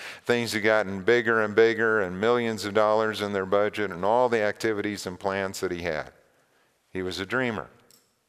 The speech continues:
but things were hurting in his family relationship. And one day, there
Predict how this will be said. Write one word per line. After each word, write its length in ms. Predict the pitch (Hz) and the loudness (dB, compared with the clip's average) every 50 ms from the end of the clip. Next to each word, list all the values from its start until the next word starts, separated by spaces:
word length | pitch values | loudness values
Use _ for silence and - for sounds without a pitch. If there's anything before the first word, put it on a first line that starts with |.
| _ _ _ _ _ _ _ _ _ _ _ _ _ _ _ _ _ 101 | _ _ _ _ _ _ _ _ _ _ _ _ _ _ _ _ _ -8
but 240 | 85 92 92 - | -6 -6 -6 -4
things 280 | - 107 98 95 90 - | -4 -4 -4 -4 -6 -4
were 140 | 101 90 82 | -4 -2 0
hurting 440 | 95 98 95 95 87 92 87 85 87 | 0 0 0 0 0 -4 -4 -6 -6
in 120 | 85 87 | -6 -6
his 220 | 90 85 - - | -8 -8 -10 -10
family 400 | - - 95 87 87 90 87 82 | -8 -8 -6 -6 -6 -6 -6 -6
relationship. 800 | 78 78 80 78 80 80 78 - - 82 76 - - - - - - _ _ _ _ _ _ _ _ _ - - - - - - _ _ _ _ _ _ _ _ _ _ _ _ _ _ _ _ _ _ _ _ _ _ | -4 -6 -4 -2 -2 -4 -2 -4 -8 -8 -8 -10 -10 -10 -10 -12 -16 _ _ _ _ _ _ _ _ _ -20 -20 -20 -20 -20 -20 _ _ _ _ _ _ _ _ _ _ _ _ _ _ _ _ _ _ _ _ _ _
And 320 | - 123 127 127 127 127 | -2 0 2 2 2 2
one 240 | 131 151 170 180 175 | 4 4 4 4 4
day, 440 | 151 131 110 104 104 120 139 139 - - - - - _ _ _ _ - - | 4 4 4 4 2 0 -2 -6 -10 -12 -14 -18 -20 _ _ _ _ -16 -4
there 420 | 123 117 117 117 113 113 110 | 0 2 4 4 6 4 4